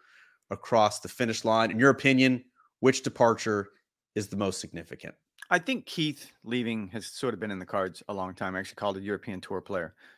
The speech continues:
Speaker 2: who I talked to a lot about this the day it happened. And I think no one falls up better than Keith Pelley, which was a very backhanded comment. I don't know that I particularly agree with it, but there had been talk all along that he wanted to move on. Specifically, he wanted to move on to the N H L. He wanted Bettman's job.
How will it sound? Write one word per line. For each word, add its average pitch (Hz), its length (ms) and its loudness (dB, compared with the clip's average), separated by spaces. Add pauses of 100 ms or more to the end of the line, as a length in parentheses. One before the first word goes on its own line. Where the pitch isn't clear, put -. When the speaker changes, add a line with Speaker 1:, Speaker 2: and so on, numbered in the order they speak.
Speaker 2:
who 104 160 -4
I 95 100 0
talked 98 240 -4
to 98 180 -6
a 98 60 -4
lot 139 180 6
about 92 200 0
this 82 160 -8
the - 120 -10
day 107 200 4
it 87 80 0
happened. 127 440 0 (420)
And 92 220 -4
I 95 160 0
think 104 300 -6
no 117 160 2
one 107 200 0
falls 101 380 2
up 104 240 2
better 95 180 -4
than 87 180 -8
Keith - 280 -18
Pelley, 117 300 4
which 123 200 -2
was 139 280 0
a 131 60 2
very 127 260 10
backhanded 98 560 0
comment. 92 300 0
I 92 40 2
don't 95 200 -2
know 92 180 -6 (220)
that 135 100 6
I 139 40 12
particularly 131 400 6
agree 185 200 8
with 139 100 10
it, 104 140 4 (260)
but 156 160 6
there 214 140 12
had 175 120 12
been 151 160 10
talk 147 360 12
all 139 200 12
along 147 360 10
that 123 160 6
he 127 340 0
wanted 110 380 2
to 110 100 -6
move 104 180 -2
on. 113 260 2
Specifically, 135 420 2
he 143 80 4
wanted 135 220 6
to 104 60 -2
move 104 180 -2
on 98 240 -2
to 95 360 -4
the 92 140 -8
N 107 80 -2
H 92 160 -6
L. 135 140 4
He 101 120 -2
wanted 90 300 -6
Bettman's 110 320 0
job. 60 240 -4